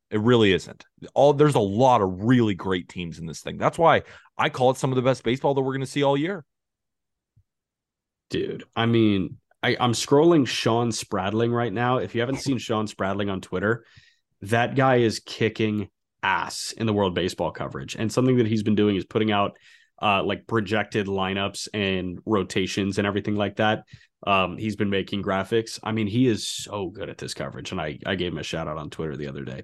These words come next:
Speaker 2: But, uh, I can't find a Venezuela graphic for him. I'm just trying to, like, picture the lineup for them, because there are going to be all-star caliber players in the bottom third of that lineup.
Speaker 1: Absolutely. Like, this is going to look, again, like an all M L B team, similar to the United States, similar to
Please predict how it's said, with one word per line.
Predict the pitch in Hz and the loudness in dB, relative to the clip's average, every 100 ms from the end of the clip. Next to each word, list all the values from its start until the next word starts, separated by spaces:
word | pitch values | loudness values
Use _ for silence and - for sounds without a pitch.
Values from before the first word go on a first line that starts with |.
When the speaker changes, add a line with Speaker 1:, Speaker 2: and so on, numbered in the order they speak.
| - | -6
Speaker 2:
But, | 90 - - - _ | -6 -6 -20 -20 _
uh, | - 90 | -8 -4
I | 107 | -4
can't | 110 123 110 | 0 0 2
find | - 107 | 2 0
a | 95 | 0
Venezuela | 95 92 92 87 98 | -2 -2 -4 -4 -2
graphic | 98 98 110 | -2 -4 -6
for | - 110 | -2 0
him. | 113 | 0
I'm | 78 95 | -2 -6
just | 95 | -6
trying | - 113 | 0 2
to, | 107 | 2
like, | 95 - _ _ _ _ | -2 -8 _ _ _ _
picture | - 127 - 123 | -2 -2 2 0
the | 110 98 | 2 2
lineup | 95 92 110 - | 0 -2 -4 -2
for | 127 | -2
them, | 117 131 165 - _ _ _ | 0 0 -4 -12 _ _ _
because | 131 131 104 | 2 2 0
there | 95 143 156 | 2 4 4
are | 120 | 2
going | 107 117 113 | 0 0 0
to | 110 | -2
be | 107 | -4
all-star | 101 101 - 98 | -4 -6 -4 -6
caliber | 98 90 90 | -4 -4 -4
players | 85 92 90 92 - _ | -4 -2 0 -2 -6 _
in | 101 | -4
the | 90 | -2
bottom | 87 85 87 | -2 -2 -4
third | - 80 80 | -4 -6 -6
of | - | -8
that | - - | -10 -10
lineup. | - - - _ _ _ _ _ | -12 -14 -18 _ _ _ _ _
Speaker 1:
Absolutely. | 110 90 95 85 - - - _ - | -8 -6 -2 -2 -4 -12 -20 _ 0
Like, | 107 | 0
this | 101 107 | 2 0
is | 107 95 | -2 0
going | 110 104 | 4 4
to | 101 | 4
look, | 104 104 | 4 2
again, | 110 110 | 2 0
like | 92 87 | 0 -4
an | 98 | -2
all | 90 90 | 0 0
M | 90 | -2
L | |
B | 90 98 | -2 -4
team, | - - - _ | -6 -16 -20 _
similar | - 120 101 | -4 0 2
to | 95 | 2
the | |
United | 95 92 82 | 2 0 -2
States, | - 87 - | -2 -2 0
similar | 110 95 92 | 2 4 4
to | 90 101 92 85 | 4 4 4 2